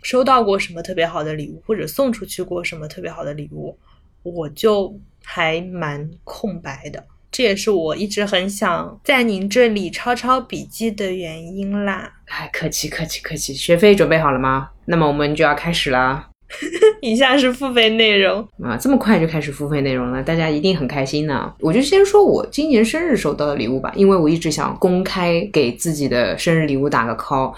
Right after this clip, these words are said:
Speaker 2: 我收到了一台投影仪。我当然这件事情本身啊，它可能没有那么的了不起，因为这件事情就是砸钱就可以搞定的事情。事实上是，第一，我跟它是同款，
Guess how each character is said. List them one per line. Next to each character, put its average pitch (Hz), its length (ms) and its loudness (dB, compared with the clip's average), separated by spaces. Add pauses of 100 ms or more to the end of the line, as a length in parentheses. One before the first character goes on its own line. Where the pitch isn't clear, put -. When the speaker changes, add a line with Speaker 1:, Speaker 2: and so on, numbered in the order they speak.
Speaker 2:
我 156 120 4
收 190 160 2
到 196 140 4
了 185 100 2
一 170 40 2
台 175 180 -6
投 151 220 -2
影 165 80 0
仪。 131 500 -2 (220)
我 160 80 0
当 277 180 2
然 392 140 4
这 392 100 2
件 370 160 4
事 359 180 -2
情 302 260 -2
本 - 180 -2
身 214 260 4
啊， 196 280 0
它 - 120 -4
可 220 220 -8
能 135 260 -2
没 175 200 4
有 269 160 4
那 214 120 4
么 247 160 4
的 143 200 2
了 135 160 0
不 - 140 -6
起， - 240 -2
因 208 140 4
为 254 240 6
这 269 100 -4
件 254 160 6
事 254 140 2
情 214 140 4
就 214 100 4
是 196 80 0
砸 175 220 -6
钱 190 200 0
就 190 80 4
可 202 120 0
以 202 40 2
搞 - 200 -2
定 240 160 6
的 - 80 0
事 - 120 -8
情。 - 220 -10 (160)
事 - 220 -2
实 277 120 4
上 247 220 4
是， 214 520 2 (100)
第 269 260 6
一， 302 140 2 (180)
我 147 140 4
跟 185 140 2
它 247 140 2
是 254 120 -2
同 - 340 -2
款， - 220 -4